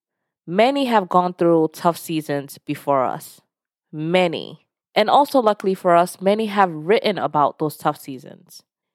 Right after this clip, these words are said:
If you're going through a tough season and it just seems like no one understands, sometimes reading about people's relatable experiences and tips on how they got through it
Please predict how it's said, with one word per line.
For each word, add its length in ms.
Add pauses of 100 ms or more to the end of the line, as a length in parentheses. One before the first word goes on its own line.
(240)
If 140
you're 100
going 280
through 160
a 60
tough 220
season 640
and 460 (180)
it 120
just 240
seems 300
like 460 (680)
no 280
one 200
understands, 640 (300)
sometimes 580
reading 240
about 300
people's 360
relatable 540
experiences 920
and 180
tips 300
on 100
how 180
they 120
got 300
through 240
it 200